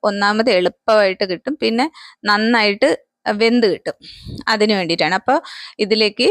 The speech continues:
ആ, പൊട്ടറ്റോയും ക്യാരറ്റിൽ കുറച്ച് മഞ്ഞൾപ്പൊടി, കുറച്ച് ഉപ്പ്, ആ, ആവശ്യത്തിന്, ആ,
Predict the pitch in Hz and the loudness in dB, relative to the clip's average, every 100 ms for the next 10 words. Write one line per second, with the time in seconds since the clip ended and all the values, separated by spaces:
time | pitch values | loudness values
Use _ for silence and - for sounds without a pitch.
0 | 427 _ 208 202 202 202 202 202 202 208 | 0 _ 0 2 2 2 0 0 0 2
1 | 220 214 196 185 180 208 392 302 - 202 | 2 0 0 0 -2 0 0 -2 -4 -4
2 | - 240 190 165 175 - 196 294 - - | -2 -2 0 -2 -2 0 2 2 0 -8
3 | _ - 196 190 - 277 - 208 - _ | _ -2 -2 -2 -4 -2 0 -2 -6 _
4 | 285 - - - - - 208 208 196 - | 0 0 -6 -20 -14 -2 2 4 2 2
5 | 220 202 - 170 135 - _ _ _ 202 | 0 0 -2 -4 -8 -10 _ _ _ -4